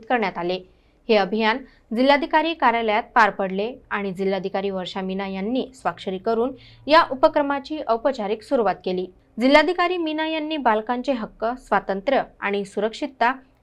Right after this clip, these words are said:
ही समाजातील प्रत्येक व्यक्तीची सामूहिक जबाबदारी असल्याचे स्पष्ट सांगितले. त्यांनी नमूद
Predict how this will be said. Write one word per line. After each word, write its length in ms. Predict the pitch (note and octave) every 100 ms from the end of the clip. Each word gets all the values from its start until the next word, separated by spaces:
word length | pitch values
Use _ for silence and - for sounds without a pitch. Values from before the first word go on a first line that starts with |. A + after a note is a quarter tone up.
| -
ही 100 | D4+
समाजातील 580 | D4+ D4+ D4 D4 C#4+ D#4+
प्रत्येक 420 | D#4 A#3 - D4+ B3
व्यक्तीची 500 | A3 - B3+ D4 C4+
सामूहिक 640 | - G3+ G#3 A3+ C#4+ B3+
जबाबदारी 600 | A3+ G#3+ A3+ G#3+ A#3+ C4+
असल्याचे 500 | A3 - A3+ A3+ B3
स्पष्ट 360 | - C4 -
सांगितले. 520 | G#3+ F#3+ F3 F3+ F#3 F3+ _ _ -
त्यांनी 220 | G3+ G3+
नमूद 300 | G3 F#3 F#3+